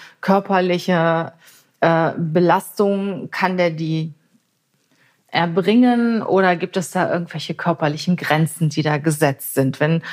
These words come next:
man zum Beispiel als untrainierte Frau viel heben muss, ste-, stelle ich auch die Frage, ist das überhaupt effizient, wenn ich dann diesen Job bekomme?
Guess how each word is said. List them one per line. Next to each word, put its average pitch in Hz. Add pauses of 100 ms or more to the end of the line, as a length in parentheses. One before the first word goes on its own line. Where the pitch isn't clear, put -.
(260)
man 170
zum 165
Beispiel 160
als 151
untrainierte 170
Frau 165 (280)
viel 196
heben 190
muss, 190 (220)
ste-, -
stelle 175
ich 160
auch -
die 180
Frage, 160
ist -
das 165
überhaupt 165 (280)
effizient, 170
wenn 165
ich -
dann 156
diesen 160
Job 165
bekomme? 156